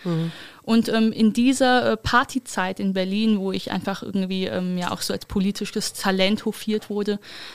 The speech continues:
Speaker 2: da hab ich das dann, ähm, gespürt, dass auf einmal meine Neurodermitis überall wieder kam. Und ich
Speaker 1: Mhm.
Speaker 2: bin dann zum Arzt, hab mir eine Kortisonsalbe geholt, wollte sie wegschmieren und auf einmal tauchte sie am nächsten Tag ganz woanders wieder auf.
Speaker 1: Mhm.
Speaker 2: Und da hab ich gemerkt, ähm, da hab ich mentale Gesundheit auch ganz anders verstanden. Deswegen ist es für mich jetzt auch mit diesem Einsamkeitsthema ein politisches Thema,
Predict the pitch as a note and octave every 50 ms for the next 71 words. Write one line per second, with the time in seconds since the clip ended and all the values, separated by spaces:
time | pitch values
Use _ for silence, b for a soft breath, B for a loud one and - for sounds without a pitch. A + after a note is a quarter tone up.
0 | B B - F#3+ F#3+ G3 G#3 - A#3 G#3+ - - A3 G#3 - - - A3 G#3+ A3
1 | A3 G#3+ - - G#3 G#3 G#3 G#3 G#3 G3 - - G3 - - - A#3 G#3 F#3+ -
2 | G3 F#3 - - G3 - G#3+ G3+ G#3 G#3 G#3 G#3 G3 G3 G3 G3 G3+ G3+ G3+ G3+
3 | G3+ G3 G3+ A3 - - G3+ - - F#3 F3+ F3+ F3 F3 F#3 F3+ F3 - - -
4 | - F#3 F3 G3+ - G3 F#3 F3+ E3 F3+ G3 G3+ F#3+ F#3 - - - - - A2
5 | A2+ A#3 A#3 - - - F#3+ - - F#3+ F#3+ F#3 F3+ - - F3+ - F#3+ F3 G3
6 | G#3 A3 A3+ G#3+ G3+ G3+ G3 G3 G3 G3+ G3 G3 F#3+ - F#3 F#3 - F#3 E3+ F#3
7 | E3 F#3 F#3+ - - - - - A3 G#3+ G#3+ G#3+ G3+ G3 A2 - - G3+ G3 G3
8 | G3+ - - G#3+ G#3 - - G3+ G3+ F#3+ G3 G3 G3+ - - G#3+ - G3+ - G3
9 | G3+ - - G#3+ G#3+ G3+ G3 - - F3 F3 - F3 F3 F3+ - - - E3 E3+
10 | E3 D#3+ F3 F3+ - - - - G3 F#3+ G#3 A3 A#3 B3+ A#3 - - C4 A#3+ A3+
11 | A3+ A#3 A#3 - - A#3+ A#3 A3 A3+ A3+ A3 A3+ C4+ C4 - G#3+ G#3 G#3 A3 -
12 | A#3 A3 G#3 - A3+ A3 A3 G3+ G#3+ G3 G#3+ A3 - A3+ G#3+ G#3 - - - F#3
13 | F3 - - F#3 F3+ F3 - - F#3+ - - - F#3+ F#3 F#3 F3+ F3+ - - G3
14 | F#3+ F#3+ F#3 - - - - F#3+ F#3+ G#3 G3+ - A3 G3+ G#3 - - G#3 G3 -
15 | G3 F3+ F#3+ F3+ F#3+ F#3 - F3+ F#3 G3 G3+ G3+ G3+ - - G3+ - - - G#3
16 | G3 F#3+ F#3 F#3+ - - F#3 F#3 G3+ - F#3+ - - F#3 - - - F#3+ F#3 F#3
17 | F#3+ G#3